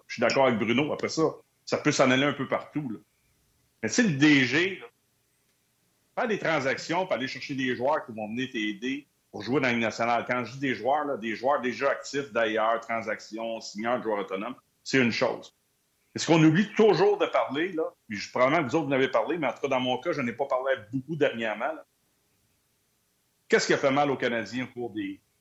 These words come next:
quinze, vingt dernières années? Je joue encore pour le Canadien quand on a repêché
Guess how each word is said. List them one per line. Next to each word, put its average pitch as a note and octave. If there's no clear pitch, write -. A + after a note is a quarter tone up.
quinze, D#3
vingt B2
dernières A2
années? G2+
Je A2+
joue A2
encore D3+
pour C#3+
le A#2+
Canadien A2+
quand A2+
on A2+
a A2+
repêché A2